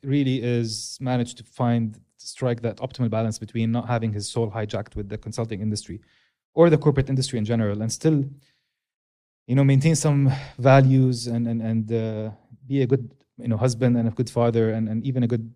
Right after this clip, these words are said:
manager and, and, you know, um, and then I, I, 'cause I, I remember how much he, you know, he cared about this sort of stuff, and he didn't let consulting, somehow he managed to not let consulting do that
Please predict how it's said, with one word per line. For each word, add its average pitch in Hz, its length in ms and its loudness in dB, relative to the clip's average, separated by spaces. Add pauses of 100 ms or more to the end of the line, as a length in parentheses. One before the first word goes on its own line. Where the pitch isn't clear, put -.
(120)
manager 117 500 2
and, 110 160 -2
and, 98 280 -10 (160)
you 120 60 -10
know, 95 260 -12 (960)
um, 107 640 0 (480)
and 156 100 2
then 240 120 4
I, 151 180 -4
I, - 40 -8
'cause 151 220 -4
I, 156 80 0 (140)
I 170 200 -2
remember 190 200 2
how 170 60 2
much 160 160 0
he, 143 100 -4 (220)
you 123 80 0
know, 117 80 2
he 123 120 -2
cared 135 420 0
about 113 380 -2
this 127 140 -4
sort 110 160 -2
of 98 80 -12
stuff, - 200 -16 (440)
and 127 120 0
he 123 80 2
didn't 135 440 4
let 123 320 -4
consulting, 110 460 -4
somehow 147 320 0
he 123 80 0
managed 123 380 0
to 110 220 -2 (260)
not 120 120 2
let 127 120 0
consulting 107 400 -4
do 113 120 0
that 101 200 -2